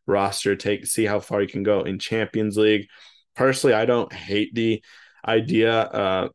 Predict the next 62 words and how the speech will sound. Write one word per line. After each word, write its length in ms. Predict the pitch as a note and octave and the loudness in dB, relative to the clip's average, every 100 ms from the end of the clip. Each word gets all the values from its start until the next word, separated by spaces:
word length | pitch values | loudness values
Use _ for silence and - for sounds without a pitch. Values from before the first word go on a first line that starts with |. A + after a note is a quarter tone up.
| - | -10
for 140 | - G#2+ | -2 0
the 80 | G2+ | 2
most 440 | G2 G#2 G2+ - | 2 0 -2 -4
part, 120 | A2+ | 0
I 80 | G2 | 2
was 220 | G2+ G2 | 0 0
looking. 600 | G2+ G#2 - A2 G#2 G2+ - _ _ _ _ _ _ _ _ _ _ _ - | 0 0 -2 -4 -2 -4 -10 _ _ _ _ _ _ _ _ _ _ _ -6
There 100 | C3 | 0
was 120 | A#2+ | 0
a 40 | A2+ | 0
couple 340 | - A2 A#2+ | -2 0 0
factors 540 | - A#2 A#2 - A#2 A2+ | 0 -4 -4 0 2 4
that 100 | G#2+ | 4
I've 120 | G#2+ | 4
noticed 320 | G#2 G#2+ - | 4 2 2
throughout 180 | A2+ G#2+ | 0 2
the 60 | |
season. 320 | G#2+ A2+ G#2+ G#2+ | 0 -2 -2 -2
For 100 | G#2 | -2
example, 340 | G#2 G2+ G#2+ | -2 -2 0
I 60 | G2 | 0
see 160 | A#2 | 2
a 60 | G#2+ | 4
lot 160 | G2+ | 4
of, 80 | G2 | 4
"Oh, 140 | G#2+ G2+ | 4 2
you 80 | F#2+ | 2
should 160 | G#2+ | 0
hire 240 | G#2+ G#2 G#2 | 0 0 0
a 100 | - | -2
proven 320 | - G#2+ G2+ | 0 2 2
M 140 | G#2 | 2
L 100 | G2+ | 0
S 160 | G2 - | -2 -4
manager." 640 | G2 G2 G2 G#2 G2+ G2+ _ _ - | -2 -2 0 0 0 -2 _ _ -12
I'm 120 | G#2+ | -6
pretty 240 | - A#2+ | 0 2
sure 420 | A#2+ C3 B2 A#2 G#2+ | 2 4 4 4 2
this 300 | G#2+ - G#2 | 0 2 2
year 160 | G#2 | 2
only 240 | G2+ G#2 G2+ | 2 0 -2
four 560 | - - G2 F#2+ G2 | -6 0 2 4 4
out 140 | G2+ G2 | 2 0
of 100 | G2 | -2
the 80 | |
fourteen 840 | - - - G#2 G2+ - G#2 G#2 G2 | -8 -12 -4 0 0 -2 -4 -2 -2
teams 360 | A2 G2+ G2+ | -2 -2 0
that 100 | G2+ | 0
made 160 | G#2 G2 | 0 -2
the 60 | |
playoffs 400 | - A2 G2 G2+ | -4 -2 -2 0
had 100 | A2 | 0
a 60 | G2+ | -2
pr-, 220 | - - - | -4 -20 -4
quote 200 | G#2+ G2+ | 0 2
unquote 400 | G2 - G2 - | 0 0 0 -2
proven 440 | - G#2+ G#2 G#2+ | -2 2 4 2
M 140 | G#2 G#2 | 2 0
L 140 | G2+ | 0
S 160 | G#2 - | 0 -2
manager, 360 | G2+ G#2 G#2 | -2 0 0
being 380 | G#2 G2+ G2 F#2+ | 0 0 0 -2